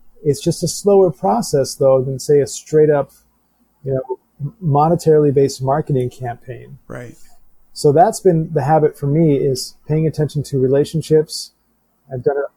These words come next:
Speaker 1: on social media every day. I'm tending to those relationships. Um, like we've talked about before in this process, paying attention to my,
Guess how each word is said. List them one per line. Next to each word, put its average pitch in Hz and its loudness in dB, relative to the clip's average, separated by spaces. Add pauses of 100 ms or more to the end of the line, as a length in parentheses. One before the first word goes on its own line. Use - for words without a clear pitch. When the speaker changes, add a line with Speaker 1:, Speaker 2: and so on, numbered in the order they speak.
(140)
Speaker 1:
on 131 -14
social 135 -2
media 156 2 (140)
every 139 0
day. 143 0 (260)
I'm 127 -6
tending 139 -4
to 139 -4
those 135 0
relationships. 135 -2 (580)
Um, 135 -2 (680)
like 147 0
we've 151 0
talked 151 0
about 143 0
before 147 2
in 156 -2
this 156 -4
process, 156 0
paying 143 -2
attention 139 -6
to - -8
my, 127 -2